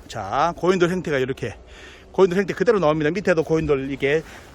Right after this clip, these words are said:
공중에 약간 떴죠? 밑에 보시면, 밑에 보시면, 어, 밑에 돌이 있고 층-, 크로즈업 해보겠습니다. 자, 돌이 밑에 약간이 공정이, 공-, 밑에가 공간이 떠서 밑에 보시면 저 gem돌이 저렇게 존재를 하고 있습니다.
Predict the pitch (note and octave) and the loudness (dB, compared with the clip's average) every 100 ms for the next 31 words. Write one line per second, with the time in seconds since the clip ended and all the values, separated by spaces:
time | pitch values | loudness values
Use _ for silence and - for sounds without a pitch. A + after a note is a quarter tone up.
0 | - F3+ F#3 G#3+ F3+ E3 G3+ - B3 A#3+ | -2 0 0 -2 0 0 0 -2 4 6
1 | E3+ - F#3 D#3 C#3+ D#3 D#3+ F3 F3 D#3 | 4 0 -6 -6 -6 -4 -4 -2 -2 0
2 | D#3+ E3+ F3+ A3 - - - - - A#2 | -2 0 2 0 -2 -16 -20 -18 -6 0
3 | B2 C3+ B2 - - - - - - G3 | 2 2 0 -6 -18 -16 -14 -14 -6 -2
4 | F3+ C3+ F3 G3 F#3 F#3+ G3 - - D#3+ | 0 2 4 4 4 6 4 4 -10 -8
5 | - G3 F3 D3+ C3+ B2+ C3 A#2+ - - | -2 -2 0 -4 -4 -8 -8 -8 -10 -10
6 | B2 - - D#3 F3+ F3+ E3+ F#3 F3+ D#3 | -10 -12 -4 -2 0 2 0 -2 -2 0
7 | C3+ C3 G#3+ A3+ G3+ E3+ E3 F3+ - - | 0 -2 0 0 -2 -4 -4 -4 -6 -14
8 | - - - E3 F3+ F#3 F#3 - G3 F#3 | -20 -16 -2 0 2 0 -4 -6 -6 -2
9 | E3 C#3 D3 F3+ E3 F#3 D3 E3 F#3+ F3 | -2 -2 -4 -2 -2 -4 -4 -4 0 0
10 | D3 D3+ D#3+ F3 G#3 - - - - D3 | 0 -2 0 0 -2 -8 -20 -20 -10 -6
11 | - E3+ G3 F#3+ D#3+ D3 D3+ D#3 D3+ C#3+ | 2 2 4 0 0 -4 -6 -2 -2 -2
12 | D3+ D#3 C#3+ G#2+ A2 G2 | -4 -2 -4 -6 -8 -8